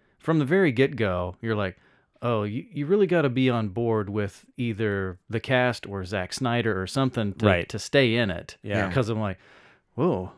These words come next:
Speaker 1: okay. Uh, that was, that was
Speaker 2: Yeah.
Speaker 1: pretty heavy." And I think that's,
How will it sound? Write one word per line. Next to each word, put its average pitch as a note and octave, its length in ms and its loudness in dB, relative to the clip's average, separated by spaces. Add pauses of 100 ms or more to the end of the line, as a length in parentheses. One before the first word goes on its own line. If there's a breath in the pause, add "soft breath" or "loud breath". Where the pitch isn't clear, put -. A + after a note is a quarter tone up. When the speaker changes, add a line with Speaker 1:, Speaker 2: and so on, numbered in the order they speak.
(140)
Speaker 1:
okay. C#3 520 0 (120)
Uh, B2+ 160 -2
that C3 200 -2
was, A#2+ 440 -6
that C#3 140 2
was A#2+ 120 2
Speaker 2:
Yeah. F2+ 40 -6
Speaker 1:
pretty A#2 180 2
heavy." A2 300 4
And G2+ 100 0
I G#2+ 60 0
think D#3 220 0
that's, C3 300 -2